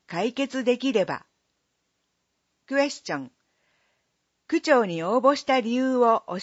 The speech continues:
えてください。アンサー。長年、主にハード面でのまちづくりに携わる中で、地域で起こる問題や課題は、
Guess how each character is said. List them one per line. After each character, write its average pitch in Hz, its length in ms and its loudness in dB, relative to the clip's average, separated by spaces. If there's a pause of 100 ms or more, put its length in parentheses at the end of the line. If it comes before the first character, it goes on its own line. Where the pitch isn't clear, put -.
え 262 180 4
て 254 100 2
く 247 140 -6
だ 226 160 2
さ 208 180 0
い。 147 140 -4 (920)
ア 254 160 2
ン 233 80 -4
サ 139 380 -8 (880)
ー。 185 40 -12
長 233 300 0
年、 226 400 -2 (300)
主 262 260 2
に 160 340 -8
ハ 247 220 0
ー 302 40 2
ド 294 160 4
面 233 280 0
で 175 120 -4
の 165 140 -4
ま 165 140 -6
ち 262 120 -8
づ 262 160 -6
く 247 120 -8
り 190 140 -4
に 156 160 -6
携 226 440 -2
わ 240 100 4
る 196 140 -4
中 175 320 -4
で、 147 240 -4 (680)
地 262 220 0
域 220 200 -8
で 180 140 2
起 185 140 0
こ 240 140 2
る 240 140 0
問 220 260 0
題 226 300 2
や 214 140 0
課 185 160 -6
題 214 280 0
は、 190 260 0